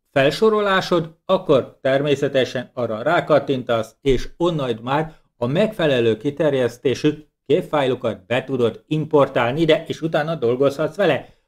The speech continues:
Azaz kényelmes, de nem csak ilyen kényelmi funkciója van, csinálhatsz profilokat is, és azokat el tudod menteni,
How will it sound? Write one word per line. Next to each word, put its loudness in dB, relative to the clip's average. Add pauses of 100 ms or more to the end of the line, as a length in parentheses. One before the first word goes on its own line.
(200)
Azaz 0
kényelmes, 0 (160)
de 0
nem 0
csak -4
ilyen -2
kényelmi -2
funkciója 0
van, 0 (420)
csinálhatsz 4 (100)
profilokat 4
is, 0 (260)
és 0
azokat 0
el -2
tudod 0
menteni, -2